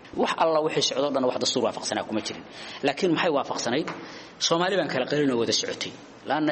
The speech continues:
isteediyadani Soomaaliya mas'uul ka yihiin dadka xukuma. Dowladdii dhexena madaxweyne iyo prime minister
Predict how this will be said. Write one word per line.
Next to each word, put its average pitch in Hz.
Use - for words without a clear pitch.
isteediyadani 156
Soomaaliya 139
mas'uul 113
ka -
yihiin 92
dadka -
xukuma. -
Dowladdii 190
dhexena 147
madaxweyne 135
iyo 120
prime 139
minister 135